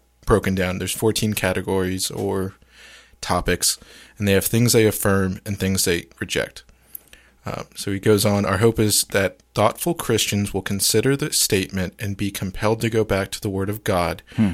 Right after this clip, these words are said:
Speaker 1: for careful study as the issues raised are evaluated." And there's some more stuff, but that's basically this, this setup.
Speaker 2: Okay, so, so group of, uh, like-minded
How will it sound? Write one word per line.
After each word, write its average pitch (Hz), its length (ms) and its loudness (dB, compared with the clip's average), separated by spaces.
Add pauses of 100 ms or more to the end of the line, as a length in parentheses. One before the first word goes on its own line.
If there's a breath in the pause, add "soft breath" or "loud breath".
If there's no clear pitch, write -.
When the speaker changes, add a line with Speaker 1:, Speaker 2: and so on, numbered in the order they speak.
Speaker 1:
for 98 140 -2
careful 104 460 -2
study 98 400 0
as 92 160 -2
the - 180 -6
issues 98 380 -4
raised 95 380 -4
are 98 160 -4
evaluated." 80 680 -6 (1080 soft breath)
And 95 300 -2
there's 95 140 0
some 101 120 2
more 92 160 -2
stuff, 90 520 -4
but 95 260 -4 (260)
that's 107 160 0
basically 104 460 2
this, - 320 0 (140)
this 101 140 -4
setup. - 520 -2 (440)
Speaker 2:
Okay, - 320 -4
so, 110 320 4 (600 loud breath)
so 113 420 8
group 127 260 2
of, 113 520 6 (240)
uh, 95 360 2
like-minded 104 760 4